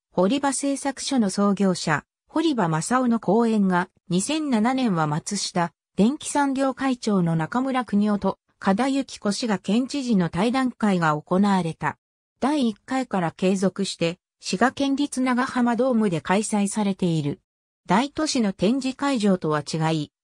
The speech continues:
周辺には何も、都市機能はない。ただし、長浜ドームは、琵琶湖のあぜにあり、環境を考える上では、哲学的なロケーションとなっている。琵琶湖環境ビジネスメッセの会期中は、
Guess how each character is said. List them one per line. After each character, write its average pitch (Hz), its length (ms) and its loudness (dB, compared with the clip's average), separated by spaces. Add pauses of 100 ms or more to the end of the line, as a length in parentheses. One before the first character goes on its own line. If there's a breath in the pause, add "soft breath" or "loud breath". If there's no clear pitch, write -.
周 262 260 -2
辺 302 240 -2
に 285 200 -2
は 175 100 2
何 180 260 2
も、 220 220 2 (240)
都 277 140 0
市 - 140 -10
機 254 120 -10
能 240 220 0
は 156 120 0
な 151 140 0
い。 120 140 -6 (480)
た 285 100 -2
だ 277 120 0
し、 170 300 -4 (240)
長 220 280 0
浜 277 300 0
ド 269 140 2
ー 254 40 0
ム 214 140 2
は、 175 200 2 (260)
琵 185 120 2
琶 269 140 2
湖 294 160 -4
の 277 120 0
あ 240 60 2
ぜ 262 160 -2
に 226 180 2
あ 175 100 2
り、 156 200 -4 (220)
環 277 240 -2
境 277 300 0
を 254 40 -4
考 262 340 -2
え 247 120 2
る 175 140 0
上 165 160 0
で 160 100 0
は、 147 200 0 (220)
哲 190 280 0
学 320 240 -6
的 285 260 -4
な 262 140 0
ロ 220 120 0
ケ 302 220 -2
ー - 20 -2
シ 254 140 -4
ョ 220 80 2
ン 190 80 2
と 151 140 -4
な 160 140 0
っ - 60 -6
て - 140 -6
い 139 140 -4
る。 127 180 -2 (480)
琵 180 160 2
琶 294 80 -2
湖 240 160 -2
環 269 260 -2
境 285 260 0
ビ 262 120 -4
ジ 277 140 -2
ネ 277 120 0
ス 247 160 -6
メ 254 120 0
ッ - 20 -4
セ 208 240 -2
の 170 140 0
会 180 240 -2
期 - 140 -12
中 208 260 2
は、 175 220 2